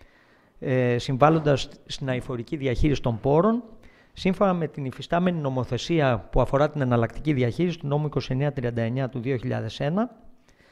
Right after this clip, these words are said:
τη μείωση της ποσότητας των βιοαποβλήτων του Δήμου που διατίθενται στο χιτά, ώστε να επιτευχθούν οι στόχοι της Ευρωπαϊκής Οδηγίας ενενήντα εννιά τριάντα ένα, είναι ο νόμος πλαίσιο για διαχείριση των αποβλήτων.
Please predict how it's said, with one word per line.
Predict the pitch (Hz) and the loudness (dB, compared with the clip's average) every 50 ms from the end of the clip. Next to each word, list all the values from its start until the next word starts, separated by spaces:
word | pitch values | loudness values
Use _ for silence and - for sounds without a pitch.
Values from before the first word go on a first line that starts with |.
| _ - - _ _ _ _ _ | _ -20 -20 _ _ _ _ _
τη | _ 151 139 | _ -4 -2
μείωση | 139 156 190 233 240 226 208 - - 165 | 2 2 4 4 4 4 2 0 -4 -6
της | - - 156 - - | -6 -6 -8 2 6
ποσότητας | - 139 123 - 175 180 175 180 - 175 147 127 - | 6 6 10 10 8 8 8 6 0 0 0 0 0
των | - 143 135 | -2 -2 -2
βιοαποβλήτων | 117 123 135 127 123 - 131 120 120 139 175 214 214 - 165 143 120 | -2 0 -2 -2 0 -2 -6 -4 -2 0 0 0 0 0 -2 -2 -2
του | - 127 | -4 -6
Δήμου | 113 110 131 135 131 127 120 113 104 87 - | -2 0 0 0 0 0 -2 -2 -4 -6 -6
που | - 139 127 | -4 -4 0
διατίθενται | 110 123 120 - - 147 - 147 135 117 | 0 0 0 0 0 0 0 0 -2 0
στο | 110 - 139 127 | -2 0 -2 -2
χιτά, | - - - - - 170 185 220 254 - - - - - - - _ _ _ _ _ _ | -4 -6 -8 -2 0 2 2 2 0 -2 -10 -14 -16 -16 -18 -20 _ _ _ _ _ _
ώστε | _ - 139 - - 147 | _ -10 -10 -8 -8 -8
να | 131 131 | -8 -8
επιτευχθούν | 127 - 151 - - 123 - - - 170 160 160 | -8 -8 -10 -6 -6 -2 -2 2 2 2 2 2
οι | 156 135 | 0 0
στόχοι | - - 156 151 147 - - 143 | 2 6 6 6 6 4 0 -4
της | - - | -2 -2
Ευρωπαϊκής | - 127 127 127 120 131 120 - - 147 - - | 0 2 2 2 2 0 -2 -2 -4 -8 -6 -8
Οδηγίας | 139 120 117 120 131 147 135 - | -10 -10 -10 -8 -8 -8 -8 -8
ενενήντα | 143 127 120 120 120 120 117 117 | -10 -10 -8 -10 -8 -8 -8 -8
εννιά | 117 123 139 139 131 | -8 -6 -8 -10 -8
τριάντα | - 127 120 120 117 123 117 | -8 -6 -4 -4 -4 -2 0
ένα, | 117 127 135 143 135 | 0 0 0 -2 -4
είναι | 131 131 135 131 | -4 -4 -4 -4
ο | 127 123 127 | -4 -4 -4
νόμος | 127 123 131 139 135 120 - | -4 -4 -6 -6 -6 -8 -6
πλαίσιο | - 135 135 131 123 - - 123 110 101 92 - _ _ _ _ _ _ _ _ _ | -2 0 0 0 0 -2 -6 -6 -6 -6 -12 -18 _ _ _ _ _ _ _ _ _
για | - 135 127 | -6 -6 -4
διαχείριση | 113 123 127 120 - 135 135 - | -2 -2 0 4 6 6 4 4
των | - 135 123 | 0 -6 -6
αποβλήτων. | 107 123 113 110 117 135 135 - 180 185 202 | -6 -6 -6 -4 -4 -4 -2 -2 -4 -4 -4